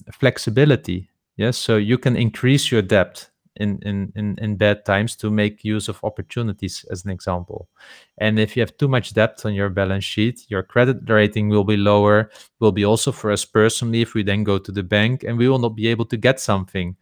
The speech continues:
So if I would be going into real estate, real estate investment here locally,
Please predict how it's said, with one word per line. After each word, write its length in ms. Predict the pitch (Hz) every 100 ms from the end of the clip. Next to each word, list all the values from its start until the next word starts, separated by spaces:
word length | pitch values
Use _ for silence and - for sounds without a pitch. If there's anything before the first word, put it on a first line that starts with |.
| - - - _
So 340 | - 113 104
if 180 | 117 107
I 120 | 127
would 240 | 123 110 110
be 260 | 113 110
going 300 | 104 117 113
into 220 | 113 113
real 220 | 107 127 135
estate, 440 | 120 - 107 107 - -
real 200 | 123 131
estate 360 | 110 117 107
investment 540 | 107 104 101 - 104 101
here 180 | 104
locally, 580 | 101 101 101 - 98 95